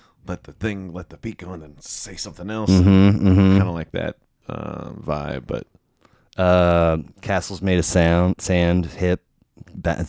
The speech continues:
Speaker 2: bouncy. I mean,
Speaker 1: Oh, man.
Speaker 2: h-, hard not to dig. Uh,
Speaker 1: Totally.
Speaker 2: She's So Fine, absolute
Speaker 1: She's So
Speaker 2: shredder.
Speaker 1: Fine. Oh, man. Um, yeah, and his, his guitar sound on that, too. I mean, it was just,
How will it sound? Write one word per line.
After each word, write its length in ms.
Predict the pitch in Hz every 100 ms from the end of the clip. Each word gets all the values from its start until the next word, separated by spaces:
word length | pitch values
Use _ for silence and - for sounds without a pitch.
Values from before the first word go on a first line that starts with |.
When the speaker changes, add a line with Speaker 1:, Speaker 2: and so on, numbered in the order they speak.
| -
Speaker 2:
bouncy. 760 | 85 82 82 - 87 85 85 -
I 60 | 92
mean, 340 | 80 76 73
Speaker 1:
Oh, 220 | 80 82 78
man. 340 | 76 76 73
Speaker 2:
h-, 40 | 69
hard 380 | - - 87 80
not 260 | 82 78
to 220 | - 82 73 _ _ -
dig. 440 | 85 80 80 80 - _
Uh, 460 | 82 78 78 76 76
Speaker 1:
Totally. 560 | - 87 82 82 82 87 82 - - _ _ _ _ _
Speaker 2:
She's 320 | - - 92
So 180 | - 104
Fine, 640 | - 87 82 85 87 95 - -
absolute 480 | 76 78 - 87 80
Speaker 1:
She's 160 | -
So 100 | 76
Speaker 2:
shredder. 440 | 80 80 82 85 76
Speaker 1:
Fine. 100 | -
Oh, 180 | 80 69
man. 460 | 69 65 64 69 - - _ _ -
Um, 720 | 82 78 73 71 71 71 69 _ _ _ _ _ _ _ _ - - _
yeah, 280 | 104 107 95
and 180 | 95 98
his, 300 | 117 123 -
his 160 | 131 113
guitar 460 | 113 - 123 135 139
sound 280 | 101 85
on 100 | 90
that, 200 | 85 80
too. 320 | - - 107 90
I 40 |
mean, 220 | 85 82
it 100 | 85
was 240 | 85 82 -
just, 420 | - 85 - -